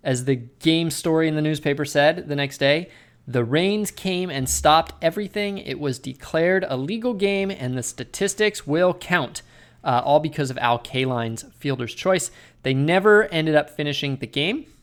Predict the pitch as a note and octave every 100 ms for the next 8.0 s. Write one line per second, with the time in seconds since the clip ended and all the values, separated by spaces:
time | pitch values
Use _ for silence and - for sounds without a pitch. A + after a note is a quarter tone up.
0 | - B2+ A2+ C#3 E3 - - E3 D3+ D#3
1 | D#3+ D3+ D#3 D#3+ - D3+ E3 E3+ B2+ C3
2 | B2 - - F3 D3 - D#3 - C#3+ C#3
3 | A3 - _ _ _ D3 C#3+ C3+ A#2+ B2+
4 | C3 B2 A#2+ B2+ C#3 F3 C#3+ C#3 C#3+ C3
5 | - B2 D3 C#3 C#3 C#3 C3+ C#3 F3 -
6 | C#3 A#2 C#3 C3 - C3 B2 A#2+ - -
7 | _ _ _ B2 B2+ C#3+ E3 - -